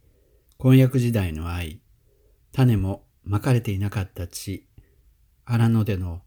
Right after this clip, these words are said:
私への従順を覚えている。イスラエルは主の聖なるもの、その収穫の初穂であった。これを食らう者は誰でも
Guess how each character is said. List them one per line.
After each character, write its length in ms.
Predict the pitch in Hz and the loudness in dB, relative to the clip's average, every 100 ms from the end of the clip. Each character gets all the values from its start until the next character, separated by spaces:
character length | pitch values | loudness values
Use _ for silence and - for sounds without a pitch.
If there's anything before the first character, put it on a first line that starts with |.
| _ _ _ - | _ _ _ -6
私 420 | 101 131 127 - | -2 0 0 0
へ 100 | 117 | -2
の 280 | 95 85 - _ 104 | -2 -8 -12 _ -6
従 240 | 107 120 | 0 2
順 260 | 120 117 113 | 2 2 2
を 140 | 107 | -2
覚 180 | 98 104 | -2 -4
え 60 | |
て 160 | 98 110 | -4 -6
い 100 | 90 | -6
る。 240 | 80 - _ _ _ _ _ _ _ _ _ - | -8 -14 _ _ _ _ _ _ _ _ _ -6
イ 80 | 113 | -4
ス 160 | - | 0
ラ 120 | 151 135 | 2 2
エ 60 | |
ル 140 | 107 95 | 2 0
は 300 | 90 90 _ _ _ | -4 -8 _ _ _
主 240 | - 160 139 | -8 0 2
の 240 | 98 - _ | 0 -4 _
聖 260 | - 143 123 | -6 -2 0
な 120 | 95 | -2
る 100 | 87 | -6
も 140 | 87 | -8
の、 160 | 87 - _ _ _ _ _ _ _ _ _ - | -10 -12 _ _ _ _ _ _ _ _ _ -10
そ 200 | - 123 | 0 2
の 280 | 120 117 - | 2 0 -6
収 260 | - - 127 | -8 -2 0
穫 320 | 117 107 117 | 0 -2 0
の 300 | 110 107 101 | 0 0 -4
初 280 | - 101 - | -4 -4 -2
穂 120 | 107 | -2
で 160 | 101 95 | -4 -6
あ 40 | |
っ 40 | |
た。 320 | - - 87 _ _ _ _ _ _ _ _ _ _ _ _ | -8 -12 -12 _ _ _ _ _ _ _ _ _ _ _ _
こ 100 | - | -2
れ 140 | 110 104 | 0 2
を 140 | 104 | 0
食 180 | 101 123 | -2 -2
ら 140 | 117 | 0
う 40 | 104 | 0
者 240 | 101 104 | 0 -2
は 320 | 92 90 92 _ - | -2 -4 -8 _ -2
誰 260 | 120 113 | 0 2
で 80 | 98 | 0
も 240 | 92 90 | -6 -10